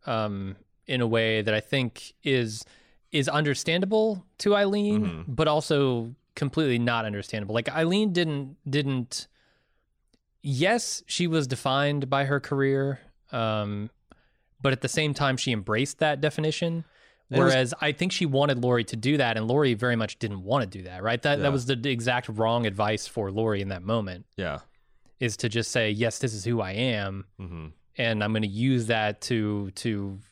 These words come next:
Speaker 1: you know, whatever effect it can have for the rest of my life."
Speaker 2: Mm-hmm.
Speaker 1: 'Cause that's what Eileen's gonna do, but that's, but this goes back to, like, the women against porn. Like, the, you are not every woman, Eileen, right? You are not every prostitute. You are not every porn star.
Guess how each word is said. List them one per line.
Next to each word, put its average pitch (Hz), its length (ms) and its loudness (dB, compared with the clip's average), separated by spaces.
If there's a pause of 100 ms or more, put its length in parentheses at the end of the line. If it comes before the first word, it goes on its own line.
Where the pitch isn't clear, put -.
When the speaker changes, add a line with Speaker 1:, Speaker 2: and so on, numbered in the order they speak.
(200)
Speaker 1:
you 113 140 -4
know, 92 280 -6 (440)
whatever 127 240 2
effect 117 300 -2
it 104 40 -8
can 107 120 -4
have 107 480 -2 (200)
for - 200 -4
the 104 60 -2
rest 107 200 0
of 110 40 -8
my 90 100 -10
life." 110 460 0
Speaker 2:
Mm-hmm. 82 320 -12
Speaker 1:
'Cause - 380 -6
that's 160 120 -2
what 139 100 4
Eileen's 127 360 2
gonna 104 160 -2
do, 98 260 -2
but 98 180 -4
that's, - 300 -2 (320)
but 151 180 2
this 147 120 0
goes 143 180 2
back 127 260 0
to, 123 100 -4
like, 120 120 0
the 113 80 -4
women 113 200 2
against 104 260 -4
porn. 113 520 2 (380)
Like, 117 220 -4
the, 120 260 -6
you 131 240 0
are 147 100 4
not 131 240 2
every 113 300 0
woman, 101 480 -2 (300)
Eileen, 101 420 -4
right? 110 220 0
You 127 160 0
are 110 160 4
not 117 200 0
every 104 200 -2
prostitute. 101 720 -4
You 113 160 -4
are 104 100 0
not 117 240 0
every 110 240 0
porn 139 300 0
star. 98 500 -4